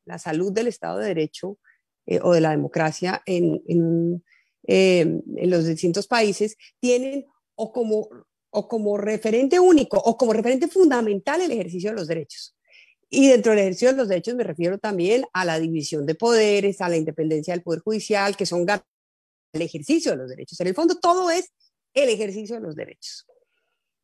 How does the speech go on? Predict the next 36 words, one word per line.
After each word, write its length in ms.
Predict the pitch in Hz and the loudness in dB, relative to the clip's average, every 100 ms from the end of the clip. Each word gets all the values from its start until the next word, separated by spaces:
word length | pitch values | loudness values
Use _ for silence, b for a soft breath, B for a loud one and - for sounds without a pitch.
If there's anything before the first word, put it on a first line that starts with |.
| _ _ _ _ _ _ _ | _ _ _ _ _ _ _
Entonces, 160 | 254 | 2
claro, 220 | - 330 262 | 4 4 4
si 180 | 202 160 | 0 2
yo 180 | 220 | 2
puedo 200 | 214 381 | 4 2
ejercer 360 | 330 175 - 202 | 2 -2 -2 -2
la 140 | 226 | -2
protesta 580 | 226 151 117 - 120 143 _ _ - | -6 -10 -12 -16 -16 -20 _ _ -4
y 100 | 190 | 2
si 120 | 214 | 4
yo 120 | 226 | 6
me 100 | 330 | 8
siento 220 | 339 330 | 8 6
tranquilo 640 | 349 214 202 165 247 269 269 | 4 0 -2 -2 2 4 4
ejerci-, 420 | 247 175 160 - | 2 -2 -6 -8
ejerciendo 480 | 170 170 165 165 180 | -6 -2 2 4 4
la 120 | 202 | 4
protesta, 460 | 185 135 131 127 175 | 0 -4 -6 -6 -4
pues 200 | 143 131 | -4 -6
eso 180 | 139 190 | -4 0
es 60 | |
un 140 | 240 247 | 4 6
buen 420 | 269 269 269 262 | 6 4 0 2
indicador. 640 | 277 226 - 127 302 - - - - - | 4 4 0 -4 -4 -6 -12 -20 -20 -14
Ahora, 320 | - 190 123 - _ _ _ - - _ _ - - | -4 -4 -4 -12 _ _ _ -20 -20 _ _ -12 -4
en 140 | 185 185 | -4 0
Colombia 440 | 180 185 226 311 | 2 4 4 2
tenemos 400 | 285 214 190 226 | 2 0 2 0
el 60 | 240 | -2
problema 380 | 180 165 170 233 | -2 -2 0 -2
de 80 | |
que 200 | - 165 - - _ - _ _ | -4 -8 -10 -18 _ -20 _ _
la 100 | - | -2
respuesta 560 | 160 170 - 185 185 240 | 0 2 4 4 4 0
ha 220 | - 196 | 0 -4
sido, 360 | - 165 151 | 2 4 4